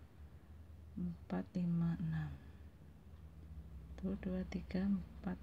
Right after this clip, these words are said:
lima. Yang keenam kita masuk. Kita buat D C. Setelah itu kita buat rantai untuk di atas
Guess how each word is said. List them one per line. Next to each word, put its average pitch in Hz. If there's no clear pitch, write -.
lima. 165
Yang 170
keenam 185
kita 175
masuk. 170
Kita 202
buat 202
D 175
C. -
Setelah 180
itu 190
kita 196
buat 175
rantai 175
untuk 214
di 156
atas 170